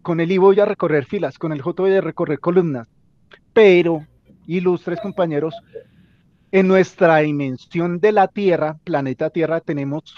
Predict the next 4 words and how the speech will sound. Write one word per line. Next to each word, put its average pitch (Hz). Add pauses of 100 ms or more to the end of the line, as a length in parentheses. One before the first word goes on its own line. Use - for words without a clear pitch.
¿cuántas 180 (520)
dimensiones? 143 (1160)
Ancho, 190 (720)
largo 170